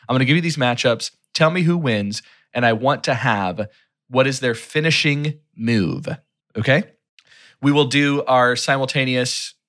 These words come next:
three, two, one, say the name, and then I'll have you guys, regardless if it was unanimous, tell me what the finishing move is. Let's start with Godzilla against Chernabog. <laughs> Three,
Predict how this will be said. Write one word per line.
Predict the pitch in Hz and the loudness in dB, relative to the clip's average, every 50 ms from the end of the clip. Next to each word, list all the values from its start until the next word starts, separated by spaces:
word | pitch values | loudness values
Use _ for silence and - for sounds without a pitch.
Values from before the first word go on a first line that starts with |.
| _ _ - | _ _ -4
three, | - 147 135 | 0 2 2
two, | 127 - 147 | 2 2 0
one, | 127 120 123 123 120 120 113 | 0 2 2 0 0 -2 -6
say | 113 - - 135 123 | -6 -2 0 0 2
the | 117 113 | 2 0
name, | 117 127 127 120 110 104 98 95 - | 0 0 0 0 0 -2 -4 -8 -8
and | 120 117 117 | -10 -6 -2
then | 135 139 139 | -2 0 2
I'll | 127 127 | 2 2
have | 127 127 113 107 104 | 2 2 0 0 0
you | 110 104 | 0 0
guys, | 98 113 104 101 101 101 101 104 | 2 2 2 2 2 0 0 -2
regardless | 110 107 120 120 127 123 117 - - | -2 0 2 2 2 2 0 -4 -4
if | 110 - | -4 -4
it | 113 | -4
was | 104 107 104 | -4 -4 -2
unanimous, | 104 98 98 92 87 85 85 85 85 - - - _ _ - | -2 -2 -2 -2 -4 -6 -6 -6 -8 -8 -8 -10 _ _ 0
tell | - 127 110 | 2 4 4
me | 107 | 4
what | 98 95 92 | 2 0 0
the | - 98 | -2 -4
finishing | - 95 92 87 - 90 87 | -2 -2 0 0 0 -2 -4
move | 85 78 73 | -4 -6 -4
is. | 73 65 62 - - - _ _ _ - - _ _ _ _ _ _ | -4 -6 -6 -8 -12 -16 _ _ _ -20 -20 _ _ _ _ _ _
Let's | - 127 160 175 - | -4 -2 -2 0 0
start | - - 143 123 117 117 123 - _ _ _ _ - 127 120 - | 0 0 2 2 2 2 0 -4 _ _ _ _ -20 -20 -10 -4
with | 117 123 120 117 113 110 113 117 113 - _ - | 0 2 2 2 2 2 0 -2 -2 -4 _ -8
Godzilla | 107 131 151 196 185 143 135 226 214 170 139 131 135 131 | -2 0 0 0 0 0 0 0 2 2 2 2 0 0
against | - 147 135 147 156 170 - - - _ | -2 0 0 0 0 0 -2 -6 -6 _
Chernabog. | - - 175 185 170 143 110 98 85 71 71 71 67 67 - | -4 -2 0 0 0 0 0 0 -2 -2 -4 -6 -6 -6 -6
<laughs> | 135 131 - 107 127 - - - - 988 988 1017 - - 740 - 1077 - - - - - _ _ _ _ _ _ _ _ _ _ - - | -6 -6 -6 -8 -10 -12 -10 -6 -4 -4 -4 -2 -2 -2 -2 -2 -2 -4 -6 -8 -10 -14 _ _ _ _ _ _ _ _ _ _ -20 -10
Three, | - - 151 151 147 147 147 151 - | -6 -2 0 2 2 2 0 -2 -6